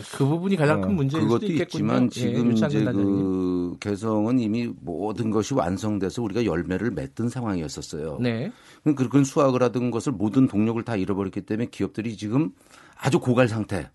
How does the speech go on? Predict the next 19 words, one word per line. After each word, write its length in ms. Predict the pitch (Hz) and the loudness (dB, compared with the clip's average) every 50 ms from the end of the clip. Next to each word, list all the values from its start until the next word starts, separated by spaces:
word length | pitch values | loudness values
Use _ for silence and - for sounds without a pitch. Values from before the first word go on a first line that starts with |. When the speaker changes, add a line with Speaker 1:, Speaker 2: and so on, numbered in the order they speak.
| _ _ _ - 117 | _ _ _ -14 -12
Speaker 1:
음. 100 | 117 120 | -8 -2
Speaker 3:
동력이 480 | 110 104 117 120 120 123 113 113 123 - | 0 2 4 4 4 4 4 2 -2 -2
떨어져 340 | - 113 117 113 90 98 | 0 2 2 2 2 0
갖고, 280 | 92 87 90 - - 120 | 0 0 -2 -2 -4 -4
그래서 200 | 113 123 127 151 | -4 -2 0 0
일단은 580 | 135 139 151 156 - - 170 165 175 170 160 - | 0 0 -2 0 4 4 6 6 4 2 0 -2
개성공단에 760 | - 107 107 98 127 135 131 131 131 131 123 131 135 139 135 - | -4 -4 -2 2 4 4 6 6 6 4 4 4 4 2 2 0
다시 280 | - - 113 110 - 139 | -4 -8 -6 -6 -4 -6
들어가려면 720 | - 113 113 113 117 107 104 95 90 110 120 123 98 - - - - - - - | -4 -2 2 2 4 4 4 4 2 4 2 2 2 0 -2 -8 -18 -20 -20 -12
기업을 400 | - - 131 143 160 170 151 - | 0 4 6 6 8 6 4 4
회생시켜야 500 | - 240 - 233 202 156 - - - 123 107 | 4 4 4 4 2 2 0 -2 -4 -4 -2
됩니다. 400 | - 87 87 - - 69 - - - | -2 -4 -4 -6 -6 -10 -12 -8 -6
Speaker 1:
네. 400 | 131 123 120 107 104 120 175 202 - | -4 -2 -2 -2 -2 -4 -6 0 4
Speaker 3:
응급 260 | 135 180 208 190 151 | 6 6 8 6 4
처방을 380 | - - - 170 175 156 156 143 | 0 0 2 4 6 6 6 6
시켜서 540 | 139 - - - 147 143 135 127 135 160 147 | 4 0 -2 2 2 4 4 4 2 0 0
정상적으로 800 | - - 101 120 117 127 131 127 120 - 147 120 120 127 143 139 | -2 -2 -4 0 0 2 0 0 0 -2 -2 0 2 2 2 0
지원을 640 | 135 110 101 123 143 160 170 156 151 135 117 95 90 | 0 0 2 4 6 8 8 8 6 6 4 2 0
해서 520 | 123 113 - 87 80 85 98 101 85 - | -2 -2 -2 -4 -2 0 0 0 0 -2